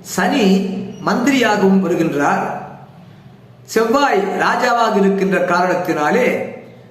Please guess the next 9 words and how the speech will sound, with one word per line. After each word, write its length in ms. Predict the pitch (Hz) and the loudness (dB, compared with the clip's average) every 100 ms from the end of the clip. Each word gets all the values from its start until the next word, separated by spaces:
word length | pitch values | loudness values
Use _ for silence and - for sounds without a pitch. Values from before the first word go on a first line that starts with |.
| - - - | -20 -20 -4
திருடர்கள் 480 | 262 311 269 202 | 0 0 2 2
பயம் 280 | 180 - - | 2 0 0
அதிகமாக 460 | 170 190 185 170 151 | 0 2 2 0 0
இருக்கும். 460 | 143 139 143 139 175 190 - - - - - - - - - - - | 0 0 -2 -2 0 0 -2 -12 -18 -20 -20 -20 -20 -20 -20 -20 -16
சனி 360 | - - 320 311 226 190 | -4 -2 0 0 0 0
மந்திரி 400 | 196 269 285 277 | 0 0 2 2
என்பதனாலே 680 | 202 196 185 170 160 147 143 131 131 - - - - - - - | 4 2 2 0 0 2 2 2 -2 -6 -12 -20 -20 -20 -18 -4
இந்த 220 | 208 208 | 0 2
காலகட்டத்திலே, 880 | 185 226 262 220 185 190 175 165 151 | 2 0 0 0 0 2 4 4 4